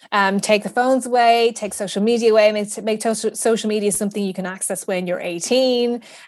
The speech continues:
Um, and, I mean, I think there's a huge role with social media companies, um, to be played with regard to all of this, all of this. Um, but I'm also wary as well because it's,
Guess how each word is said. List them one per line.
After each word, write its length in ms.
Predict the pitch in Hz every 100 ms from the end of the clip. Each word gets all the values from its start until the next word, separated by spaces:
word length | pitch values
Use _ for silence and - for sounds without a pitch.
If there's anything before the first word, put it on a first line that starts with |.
| -
Um, 600 | 196 190 190 190 196 -
and, 180 | 202 202
I 140 | 185
mean, 140 | 196 180
I 100 | 190
think 180 | 202
there's 180 | 196 196
a 40 | 180
huge 440 | - 208 208 196
role 220 | 196 190
with 100 | 180
social 280 | 190 180 190
media 240 | 185 180
companies, 460 | 175 185 170 175 - - 185
um, 500 | 190 175 175 170 170
to 180 | - 208
be 100 | 202 185 208 - 175
played 260 | - 180 175
with 180 | 170
regard 300 | 175 170 170
to 80 | - -
all 340 | 208 202 196
of 120 | 190 180
this, 360 | 131 - - -
all 320 | 208 208 220
of 120 | 190 170
this. 360 | - - - - - - -
Um, 440 | 208 202 196 190 190 - -
but 100 | 233
I'm 140 | 226
also 420 | 233 262 277 220 196
wary 580 | 196 214 202 196 190
as 140 | 185 -
well 300 | 277 320 226
because 720 | 214 208 226 208 202 208 - _ -
it's, 280 | 233 -